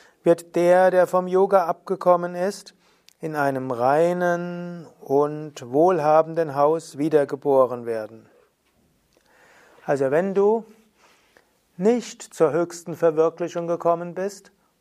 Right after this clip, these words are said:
oder auch vor dem Ende deines Lebens abgekommen bist vor dem Weg, wirst du,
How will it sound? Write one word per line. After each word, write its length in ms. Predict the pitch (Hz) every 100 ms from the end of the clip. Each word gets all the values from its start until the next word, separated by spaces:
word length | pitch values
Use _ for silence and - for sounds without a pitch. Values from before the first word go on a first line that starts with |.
| _
oder 400 | 190 202 202 185
auch 300 | 196 202 190
vor 280 | - 220 233
dem 200 | 220 185
Ende 360 | 175 185 175
deines 420 | 165 156 151 143 156
Lebens 560 | 151 156 160 175 -
abgekommen 800 | - 170 - 190 - 170 165 165
bist 220 | 160 147
vor 180 | - 160
dem 240 | 151 147 139
Weg, 380 | 139 180 - - _ _ - _ _ _ -
wirst 240 | 175
du, 60 | 175